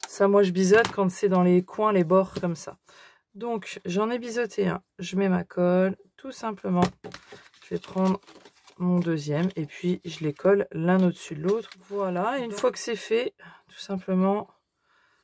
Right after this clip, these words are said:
je prends ma colle et puis je vais venir le centrer sur ma page du fond. Donc, euh, il y a à peu près, je dirais, un centimètre en haut, un demi, ou zéro sept peut-être.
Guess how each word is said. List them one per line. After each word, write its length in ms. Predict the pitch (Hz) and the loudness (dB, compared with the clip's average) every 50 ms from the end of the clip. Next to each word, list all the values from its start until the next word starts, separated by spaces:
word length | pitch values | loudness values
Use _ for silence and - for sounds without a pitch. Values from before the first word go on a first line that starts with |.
| _ _ _ _ | _ _ _ _
je 160 | - - - - | -20 -20 -20 -20
prends 220 | _ _ - 196 190 | _ _ -2 0 2
ma 160 | 185 165 156 | 2 2 0
colle 480 | - - 202 208 220 233 247 254 269 - - | 0 0 2 2 4 2 2 0 -2 -2 0
et 160 | 202 208 196 | 0 0 0
puis 240 | - - 254 262 247 | -2 -6 -8 -8 -6
je 120 | - - | 0 2
vais 80 | 202 202 | 2 4
venir 240 | 202 226 254 247 | 4 2 0 0
le 120 | 233 240 254 | 2 0 0
centrer 560 | - - - 269 262 262 - - - 262 262 | -2 -2 -4 -4 -4 -4 -4 -2 -2 0 0
sur 180 | - - - 220 | -2 -4 -4 -2
ma 140 | 214 214 | -2 -2
page 280 | 196 - 226 226 220 208 | 0 0 0 -2 -2 -2
du 140 | 196 202 208 | -4 -6 -6
fond. 340 | 196 - - 220 233 262 294 _ _ _ _ _ _ _ _ _ _ _ _ _ _ - - | -6 -8 -8 -10 -10 -10 -14 _ _ _ _ _ _ _ _ _ _ _ _ _ _ -20 -14
Donc, 440 | 190 185 170 180 185 190 185 - - 202 | -10 -4 0 0 2 0 0 -2 -2 0
euh, 260 | 202 165 160 165 165 | 2 2 4 2 2
il 60 | 160 | 4
y 60 | 160 | 4
a 60 | 151 | 4
à 60 | 143 139 | 4 2
peu 160 | - - 151 | 0 -6 -14
près, 440 | - - - - 156 160 170 170 170 | -14 -12 -6 -4 -2 0 0 0 -2
je 60 | 151 | -4
dirais, 380 | 156 160 147 143 156 165 180 - | -6 -10 -8 -8 -8 -8 -6 -6
un 140 | 190 208 208 | -6 -4 -4
centimètre 720 | 196 - 233 220 - - 240 240 247 254 - - - - | -6 -6 -8 -10 -10 -8 -6 -6 -6 -6 -8 -10 -8 -6
en 260 | 196 190 - - 196 | -4 -2 2 2 4
haut, 300 | 196 208 208 208 196 190 | 4 6 4 4 4 4
un 100 | 185 185 | 4 2
demi, 640 | 190 180 170 170 175 202 208 196 202 208 208 220 226 - _ _ _ _ _ _ _ _ _ _ _ _ _ _ _ _ | 2 0 -2 -6 -4 -2 -2 0 0 -2 -4 -8 -10 -14 _ _ _ _ _ _ _ _ _ _ _ _ _ _ _ _
ou 80 | 190 190 | -4 0
zéro 240 | 190 220 214 226 208 | 2 2 2 2 0
sept 260 | - - 185 180 - | 2 0 0 0 0
peut-être. 480 | - 175 165 170 - 180 175 - - | -4 -4 0 0 0 0 0 0 0